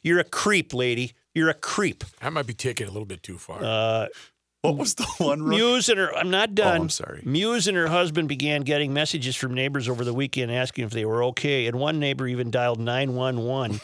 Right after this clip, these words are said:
Speaker 3: <laughs>
Speaker 1: le-, leading to a visit from a police officer. Muse says the incident, uh, ended in a laugh, and the, uh, and at, and that the officer did not ask her to take the sign down.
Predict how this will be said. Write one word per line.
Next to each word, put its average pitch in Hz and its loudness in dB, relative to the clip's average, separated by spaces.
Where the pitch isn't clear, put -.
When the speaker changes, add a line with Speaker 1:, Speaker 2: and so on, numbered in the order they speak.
Speaker 3:
<laughs> - 0
Speaker 1:
le-, 151 4
leading 208 4
to 202 6
a 175 4
visit 170 2
from - -2
a 151 2
police 175 0
officer. 107 0
Muse 202 2
says 185 4
the 160 0
incident, 175 0
uh, 123 0
ended 175 2
in 147 0
a 143 2
laugh, 139 2
and 120 -2
the, 113 -4
uh, 131 2
and 131 0
at, 120 -4
and 123 0
that 135 0
the 131 -4
officer 143 0
did 117 -4
not 131 -2
ask 127 -2
her 131 0
to 110 -6
take 120 -4
the 110 -6
sign 113 -2
down. 107 -2